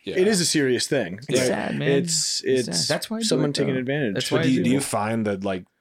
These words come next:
Speaker 1: it sets a dishonest bar for, like, what it means to really, like, be in the gym? 'Cause it's like,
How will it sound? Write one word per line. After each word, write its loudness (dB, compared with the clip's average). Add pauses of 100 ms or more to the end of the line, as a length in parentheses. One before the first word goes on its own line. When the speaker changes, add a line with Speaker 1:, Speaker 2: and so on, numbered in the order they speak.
(1120)
Speaker 1:
it -2
sets -2
a -2
dishonest -2
bar -2
for, -6
like, -4
what -2
it -6 (160)
means -2
to -6
really, -4
like, -8 (140)
be -8
in -4
the -8
gym? -6
'Cause -6
it's -2
like, -2